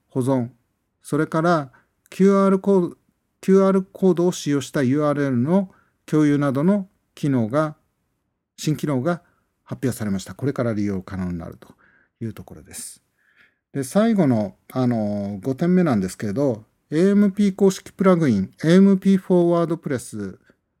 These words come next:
のバージョン二点ゼロがリリース発表されました。こちらは八月二十七日に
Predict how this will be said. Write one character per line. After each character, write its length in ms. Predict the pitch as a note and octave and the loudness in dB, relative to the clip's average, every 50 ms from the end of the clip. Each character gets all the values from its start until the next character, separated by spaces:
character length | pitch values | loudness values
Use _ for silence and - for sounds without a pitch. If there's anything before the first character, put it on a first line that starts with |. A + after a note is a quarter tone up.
| _ _ - | _ _ -4
の 180 | E3 F3 C#3 | -2 -2 -2
バ 260 | F#2+ F#2+ C3+ E3 F#3+ | -4 -2 0 0 0
ー 20 | G3 | 0
ジ 120 | F#3+ G3+ | 0 0
ョ 60 | G3 | 0
ン 140 | F#3+ F3+ D3+ E3 | 0 0 2 0
二 180 | G3 G#3 F#3+ | 0 -2 -2
点 240 | F#3 C#3 C3 A#2+ A#2 | -4 -4 -6 -6 -6
ゼ 120 | - B2+ | -6 -6
ロ 120 | A#2 B2 A#2 | -8 -8 -6
が 240 | A#2 E3+ F3+ F3+ - _ _ _ _ _ _ _ _ | -4 -4 -6 -6 -6 _ _ _ _ _ _ _ _
リ 140 | C3+ C#3 | -4 -4
リ 120 | C#3 D3+ C#3+ | -2 -4 -6
ー 20 | |
ス 440 | B2+ - - - B2 B2 B2+ B2+ - _ _ _ _ _ | -6 -10 -12 -10 -8 -8 -8 -10 -14 _ _ _ _ _
発 220 | _ - B2+ B2 _ | _ -12 -12 -10 _
表 140 | A2+ F#2+ - | -12 -12 -10
さ 120 | - G2+ G2 | -12 -12 -12
れ 80 | F2+ | -10
ま 100 | E2+ E2+ | -10 -12
し 140 | D#2+ - - | -14 -14 -16
た。 200 | - E2 D2+ _ _ _ _ _ _ _ _ _ _ _ _ _ _ _ _ _ | -18 -20 -20 _ _ _ _ _ _ _ _ _ _ _ _ _ _ _ _ _
こ 100 | - D3 | -10 -10
ち 120 | B2+ - F#3 | -4 0 2
ら 140 | F3+ F3 E3+ | 2 4 2
は 100 | D#3+ C#3 | 2 0
八 240 | A#2 B2+ - - | -2 -4 -4 0
月 300 | F#3 G3+ G3 G3 - F#3+ | 0 0 0 0 2 4
二 180 | F#3 F#3 G3 F#3+ | 6 6 4 4
十 160 | E3 D#3+ C3 | 2 0 -2
七 240 | A#2+ - - - B2+ | -2 -4 -8 -6 -4
日 240 | B2 A#2 A#2 - B2+ | -4 -4 -6 -4 -2
に 380 | B2+ C3 C3 B2+ A2+ F#2+ F#2+ | -2 0 0 0 -2 -4 -8